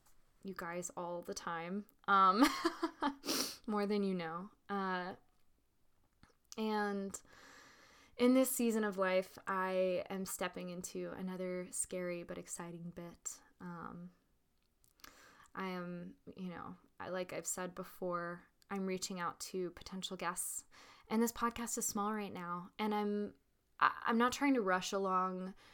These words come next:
the process of growing this and expanding community through this and using this for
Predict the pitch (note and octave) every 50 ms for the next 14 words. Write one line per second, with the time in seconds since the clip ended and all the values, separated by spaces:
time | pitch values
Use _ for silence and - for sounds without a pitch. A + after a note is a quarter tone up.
0 | - - _ _ - F#3+ - - - G3 F#3+ F#3 - - - F#3 F3+ - - -
1 | - - - F#3+ F#3+ F#3 F3 F3 F3 - - - - G3 G3 G3 G3 G3 F#3 F#3
2 | F3+ E3+ F3 E3+ - - - F3+ E3+ E3 - - - - F#3 F#3 F3+ F3+ F3 E3+
3 | E3+ F3 E3+ - - - F3+ F3+ F3+ F3 F3 F3 E3+ F3 E3 E3+ F3 E3+ - -
4 | - F#3 F3+ E3+ E3+ E3 D#3+ E3+ - - - F3 E3 E3 E3+ E3 - F3+ F3+ F3
5 | F3+ F3 F3 F3 - - - F3 E3+ E3+ E3+